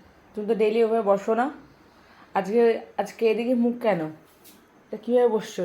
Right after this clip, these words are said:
ঠাকুরের দিকে? আর সকালবেলা অনেক কাজ নিয়ে বসেছে ও ছেলেটার। আর এইটা হচ্ছে আমি আজকে, কালকে রাত্রে এটা গুছিয়ে রেখেছিলাম, যেহেতু ভাদ্র মাসে রোদটা উঠেছে,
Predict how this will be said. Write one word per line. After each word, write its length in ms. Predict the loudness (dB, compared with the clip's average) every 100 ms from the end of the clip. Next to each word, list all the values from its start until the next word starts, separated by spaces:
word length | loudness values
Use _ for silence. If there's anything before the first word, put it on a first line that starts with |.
| -6
ঠাকুরের 280 | -4 -4 -2
দিকে? 180 | -4 -6 -8 -20 -20 -12 -4
আর 80 | -2 -2 -4
সকালবেলা 420 | -2 0 0 2 0
অনেক 140 | 0 0 2
কাজ 140 | 2 0
নিয়ে 120 | -6 -6
বসেছে 320 | -6 -8 -10 -10
ও 40 | -12 -16 -20 _ _ _ _ _ -20 _ _ _ _ _ _ _ _ -20 -14
ছেলেটার। 540 | -4 -2 0 2 2 0 -4 -20 -14 -4
আর 80 | -4 -2 -4
এইটা 260 | -6 -2 -2
হচ্ছে 200 | -2 -2 -2
আমি 100 | 0 0 -2
আজকে, 240 | -2 0 2 2 0
কালকে 200 | -2 0 0
রাত্রে 200 | 0 -2 -2
এটা 100 | -2 -2
গুছিয়ে 280 | -6 2 4
রেখেছিলাম, 460 | 4 2 2 0 0 -4 -12 -8
যেহেতু 300 | -4 -4 -4 -4
ভাদ্র 200 | -2 -2 -2
মাসে 200 | -2 -2 0
রোদটা 280 | -2 0 -2
উঠেছে, 300 | -2 -6 -4